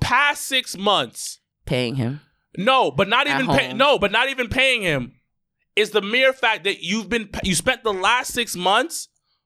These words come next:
Speaker 1: talking crap about him, letting the rumors grow of how he was a bad person behind the stage. <sighs> Every time Tony was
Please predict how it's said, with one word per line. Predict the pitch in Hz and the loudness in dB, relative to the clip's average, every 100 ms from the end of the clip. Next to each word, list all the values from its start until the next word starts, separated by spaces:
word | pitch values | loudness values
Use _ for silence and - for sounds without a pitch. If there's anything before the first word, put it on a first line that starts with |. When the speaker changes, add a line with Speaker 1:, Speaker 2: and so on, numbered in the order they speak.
| _ | _
Speaker 1:
talking | - 254 247 220 151 | 0 0 0 -6 -6
crap | - 226 233 | 0 2 0
about | 165 147 123 | 0 0 0
him, | 110 85 - - _ _ - - | -4 -10 -8 -8 _ _ -16 -4
letting | 156 208 320 311 | 2 2 2 0
the | 320 | 0
rumors | 247 302 285 254 170 | 4 2 4 0 -2
grow | 165 269 277 214 214 - - | 2 4 6 6 4 -2 -2
of | 180 185 | 0 2
how | 226 233 | 2 2
he | |
was | 240 208 | 2 0
a | 190 | 0
bad | 151 160 160 - | 2 2 2 0
person | 277 277 - 170 | 2 2 0 -2
behind | 160 185 185 | 0 0 -2
the | 180 | -4
stage. | - 247 214 120 - - _ _ | 0 2 2 0 -12 -18 _ _
<sighs> | - - - - - - - - - - _ _ _ _ _ _ _ _ _ _ _ _ _ - - | -18 -16 -16 -18 -18 -20 -20 -20 -20 -20 _ _ _ _ _ _ _ _ _ _ _ _ _ -10 0
Every | 285 339 349 | 2 4 0
time | 370 339 320 | 2 2 2
Tony | - 302 311 | 2 2 2
was | 302 233 | -4 -4